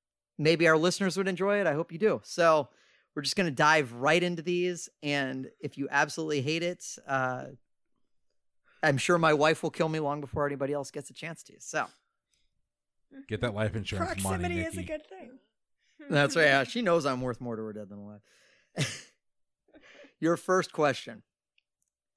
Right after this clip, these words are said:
Speaker 1: The fictional setting of this early nineties movie was silver, radium, barium, hydrogen.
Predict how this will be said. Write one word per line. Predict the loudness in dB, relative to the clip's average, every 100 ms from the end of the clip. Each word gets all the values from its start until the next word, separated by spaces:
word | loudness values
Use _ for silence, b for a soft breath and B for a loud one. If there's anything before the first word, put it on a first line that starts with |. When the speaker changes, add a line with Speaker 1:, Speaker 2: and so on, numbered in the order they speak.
| _ _ _ _ _ _ -6
Speaker 1:
The | -4
fictional | -4 0 0 2 -2 -2
setting | -2 0 0 0 -4 -12 _ _ -2
of | -2
this | 0 -2 -2
early | 0 0 0 -4
nineties | -4 -2 -4 -4 -8 -8
movie | -6 -6 -6 -16 -20 _ _ _ _ -6
was | 0 2 2 -2 -8 _
silver, | -10 -2 0 0 -2 -6 -8
radium, | -6 -2 -2 -2 -6 -6 -10
barium, | -6 -2 0 -2 -6 -6
hydrogen. | -6 -6 -8 -14